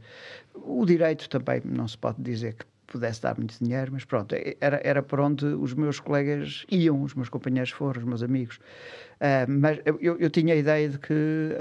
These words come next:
a, a realização pessoal passava pela atividade profissional e a atividade profissional tinha que ser escolhida bem.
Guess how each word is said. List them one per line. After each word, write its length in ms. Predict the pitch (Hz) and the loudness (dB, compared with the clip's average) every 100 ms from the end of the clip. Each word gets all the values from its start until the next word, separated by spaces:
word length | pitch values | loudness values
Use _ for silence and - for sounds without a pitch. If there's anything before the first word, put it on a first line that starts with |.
| 151 - | 0 2
a, 40 | |
a 40 | |
realização 600 | 139 165 160 143 139 156 135 | 4 4 4 2 0 0 -2
pessoal 280 | - 143 | 0 0
passava 460 | 139 143 - 139 156 | 0 -2 0 0 -2
pela 300 | 147 156 147 | -2 -2 0
atividade 500 | 143 143 139 143 139 | -2 -2 0 0 -2
profissional 640 | - 151 - 147 143 156 | -4 -4 0 0 2 2
e 60 | 151 | 0
a 40 | |
atividade 340 | 147 147 151 147 | -2 -2 -2 -4
profissional 460 | - 147 156 156 - | -8 -6 -2 -2 -2
tinha 180 | 160 151 | -2 -2
que 140 | - | -4
ser 140 | - 165 | -2 -2
escolhida 580 | - - 160 151 143 | -2 0 2 2 2
bem. 320 | 143 147 131 | 2 0 0